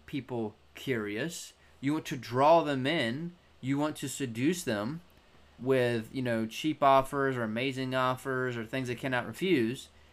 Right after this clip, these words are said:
Get 'em in and then work your way up into your product, your product line.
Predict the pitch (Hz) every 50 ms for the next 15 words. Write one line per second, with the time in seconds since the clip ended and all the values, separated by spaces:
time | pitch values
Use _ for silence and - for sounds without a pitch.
0 | - _ - 147 143 139 139 151 160 160 156 143 135 135 135 135 127 139 139 139
1 | 127 117 113 120 123 127 123 - - - 139 131 135 135 127 123 123 120 120 135
2 | 160 160 147 151 - - - - - - _ - _ _ - - 120 123 120 -
3 | 135 131 131 131 131 - _ _ _ - _ - - 139 123 120 123 131 143 147
4 | - - 127 123 - - 156 160 196 233 226 - 139 127 117 110 107 104 107 120
5 | 147